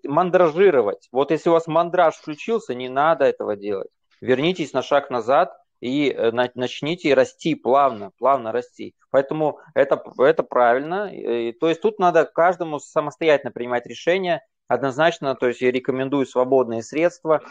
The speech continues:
вот, э, а там дальше уже каждый, вам никто ничего не запрещает. Но, тем не менее, как говорится, отдавайте себе отчёт, не заигрывайтесь, это однозначно.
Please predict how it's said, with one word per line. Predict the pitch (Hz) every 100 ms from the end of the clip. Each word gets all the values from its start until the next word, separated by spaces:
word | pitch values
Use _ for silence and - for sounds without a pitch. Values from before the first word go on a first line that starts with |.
| - -
вот, | 127 131 117
э, | 113
а | 110 107 104 104 113
там | 156 165
дальше | 131 143 127
уже | 113
каждый, | - 127 117 120 117 85
вам | 104 101 143 147
никто | 139 - 143
ничего | 135 -
не | 127
запрещает. | 117 120 117 - 104 - -
Но, | 139 180 143 113
тем | 110 123 123
не | 131
менее, | 160 160 131 110
как | -
говорится, | 117 - 113
отдавайте | 117 110 113 143 147
себе | - 117 120
отчёт, | 117 - 147
не | 127 143
заигрывайтесь, | 143 127 117 110 110 107 104 - 110
это | -
однозначно. | 107 104 104 98 - -